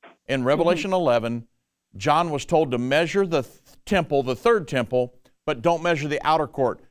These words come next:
Speaker 1: because it will be trodden down of the Gentiles for forty-two months. So the Temple Mount would be placed under an, a, a, a sharing arrangement, probably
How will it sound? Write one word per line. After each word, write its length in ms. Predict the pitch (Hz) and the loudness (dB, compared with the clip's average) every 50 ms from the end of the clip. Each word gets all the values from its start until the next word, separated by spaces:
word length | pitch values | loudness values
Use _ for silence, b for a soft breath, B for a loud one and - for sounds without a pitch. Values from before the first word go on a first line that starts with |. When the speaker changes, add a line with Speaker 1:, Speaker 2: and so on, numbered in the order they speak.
| _ _ - | _ _ -10
Speaker 1:
because 280 | 147 127 139 165 139 | -8 -2 -2 -2 -2
it 60 | 160 - | -2 -8
will 80 | 147 | -8
be 140 | 143 135 123 | -6 -8 -8
trodden 360 | - - 165 156 165 170 175 | -6 -2 0 0 0 0 0
down 200 | 160 165 160 160 | 0 0 0 0
of 80 | 156 135 | 0 -4
the 80 | 135 | -6
Gentiles 520 | 117 - 143 139 131 - 139 123 117 123 - | -6 -4 -6 -6 -6 -2 0 0 0 0 -2
for 120 | - 139 113 | -4 -8 -8
forty-two 460 | - - 127 120 120 110 - 135 120 | -4 -4 -4 -4 -4 -6 -6 -6 -4
months. 340 | 113 110 101 - - - - _ _ _ _ _ _ _ _ | -4 -4 -4 -6 -10 -18 -20 _ _ _ _ _ _ _ _
So 540 | - - - 190 180 170 151 127 120 - _ _ _ _ _ _ _ _ _ _ _ _ _ _ - | -8 0 4 4 4 6 4 0 -2 -8 _ _ _ _ _ _ _ _ _ _ _ _ _ _ -6
the 100 | 160 151 | -6 -6
Temple 360 | - - 202 220 196 214 196 | -4 0 0 0 0 0 0
Mount 200 | 185 180 175 135 | 2 2 2 2
would 140 | 147 165 156 | 0 0 0
be 80 | 156 | 0
placed 380 | 135 104 127 160 151 147 - - | -2 -2 -2 -2 -2 -2 -2 -4
under 180 | 156 151 151 147 | -4 -2 -2 -2
an, 120 | 143 143 - - - | -4 -4 -6 -4 0
a, 160 | 139 139 131 - - | 0 0 0 0 -2
a, 280 | 139 135 - - 135 | -2 -2 -2 -2 -4
a 40 | 135 | -4
sharing 420 | 117 - - - 180 180 196 185 | -4 -6 -6 -2 -2 -2 -2 -2
arrangement, 480 | 143 139 135 131 117 123 151 - - - | 0 0 0 -2 -2 -4 -8 -8 -8 -12
probably 840 | - - - 175 180 202 214 208 202 160 156 151 147 151 147 147 | -16 -6 -2 0 2 2 2 2 0 0 0 0 0 0 -2 -6